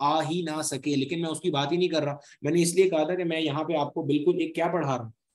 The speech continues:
मैं आपको बिल्कुल एक ideal photoelectric effect पढ़ा रहा हूँ जो कि हमारे course का part है,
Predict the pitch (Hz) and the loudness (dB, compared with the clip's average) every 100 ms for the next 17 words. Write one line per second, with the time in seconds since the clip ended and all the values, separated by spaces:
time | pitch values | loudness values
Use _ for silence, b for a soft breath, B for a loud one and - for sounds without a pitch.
0 | - 139 160 165 143 143 151 185 190 - | -4 0 0 0 0 0 2 4 2 0
1 | 147 151 190 214 202 170 185 165 151 170 | 0 2 2 0 -2 0 2 0 -2 -4
2 | 175 147 160 156 143 127 135 175 160 160 | -6 -6 -8 -6 -4 0 0 0 0 0
3 | 147 131 147 139 135 139 131 147 202 - | -2 -2 -2 0 0 -2 0 2 2 -2
4 | _ _ - 120 110 98 | _ _ -2 -2 -2 -8